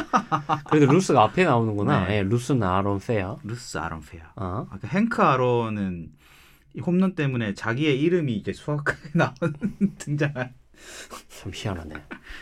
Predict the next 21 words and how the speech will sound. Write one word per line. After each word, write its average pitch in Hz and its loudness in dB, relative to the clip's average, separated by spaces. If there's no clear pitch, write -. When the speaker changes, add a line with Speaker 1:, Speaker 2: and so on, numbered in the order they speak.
Speaker 1:
그 117 -4
베이브 139 6
루스 165 2
홈런 147 6
칠백십사, 147 0
행크 151 -2
아론의 110 -2
<laughs> - -6
칠백십오. - -2
Speaker 2:
칠백십오. 139 4
Speaker 1:
그러니까 127 0
루스 135 -4
아론, 117 -10
루스 143 -2
아론 113 2
쌍이라 120 0
번역하면 107 -4
되겠죠, 95 -4
우리는. 90 -4
Speaker 2:
오케이, 92 -4
페어스. - -6